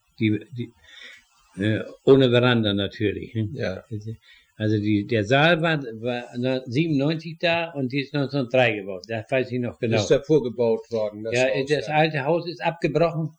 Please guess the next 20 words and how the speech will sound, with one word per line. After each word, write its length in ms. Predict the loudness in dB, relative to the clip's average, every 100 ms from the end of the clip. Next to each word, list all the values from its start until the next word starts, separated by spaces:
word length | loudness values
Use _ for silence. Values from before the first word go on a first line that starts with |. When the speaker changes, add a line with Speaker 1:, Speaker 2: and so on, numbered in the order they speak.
| -4
Speaker 1:
Und 80 |
ich 160 | -4 -2
hatte 220 | -2 -2
das 240 | -4 -4 2
Bild 220 | 2 4
hängt 260 | 0 -2 -2
vorne 260 | 0 0
in 60 | 0
der 80 | 2
Speaker 2:
Ja. 120 | 2
Speaker 1:
Gaststube 260 | 0 -2 -2
noch 120 | 0
mit 200 | 0 0
dem, 140 | -4
Speaker 2:
Mhm. 260 | -4 -8 -2
Speaker 1:
das 160 | 0 0
ist 140 | 2
ganz 220 | 2 2
abgebrochen 680 | 0 0 2 4 2 2 2
worden. 380 | 4 4 0